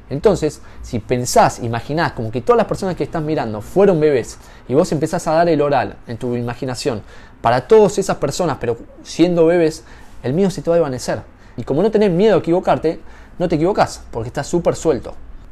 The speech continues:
El último punto es ejercicios de respiración.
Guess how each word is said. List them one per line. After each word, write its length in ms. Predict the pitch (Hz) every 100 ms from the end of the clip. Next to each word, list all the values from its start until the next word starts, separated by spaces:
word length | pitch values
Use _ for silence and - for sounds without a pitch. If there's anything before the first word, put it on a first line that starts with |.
| -
El 120 | 143
último 260 | 214 214 196
punto 460 | 208 160 147 156 175 - - - - - -
es 300 | 165 165 - - - - -
ejercicios 580 | 127 - 135 175 156 151
de 100 | 135
respiración. 680 | 127 123 123 117 - 101